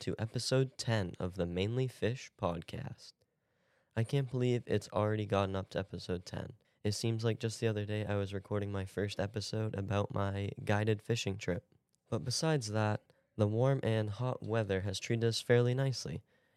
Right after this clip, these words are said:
and before the black flies and bugs really start biting, make sure to get some time on the water while the water is still cool and the fish are biting at anything and everything.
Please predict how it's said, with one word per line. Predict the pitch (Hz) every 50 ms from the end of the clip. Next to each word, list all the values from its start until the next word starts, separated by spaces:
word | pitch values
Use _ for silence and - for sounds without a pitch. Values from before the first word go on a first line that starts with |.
| _ _
and | - 104 107 101 104
before | 104 104 - - 120 123
the | 123 113
black | 101 104 110 107 107 110 -
flies | - - 101 101 104 104 104 104 101 98 -
and | 98 101 101 98
bugs | 104 104 104 101 95 98
really | 92 95 98 98 101 107 110
start | - - - 117 117 113 117
biting, | 117 120 120 120 120 127 127 123 123 - _ _ _ _
make | 120 123 117
sure | - - 135 127
to | 120
get | 107 110 113 107
some | - - 104 -
time | - 110 104 104
on | 104 101
the | 104 101
water | 98 101 104 107 113 127 127 131 127 117
while | 113 98 98 104 110 113 110 107
the | 101 92
water | 92 92 98 104 104 101 95
is | 92 -
still | - - 127 135 131 -
cool | - 135 131 135 143 147 156 - _ _ _ _ _ _ _ -
and | 92 90
the | 92
fish | - - 92 104 120 117 - -
are | - 107 110 104
biting | 101 101 101 107 113 120 123 - -
at | 104 104 - - - _ -
anything | 98 107 120 123 120 - 135 139 139 123
and | - - 95 101 117 123 123 - -
everything. | - 98 98 - 85 82 - - - -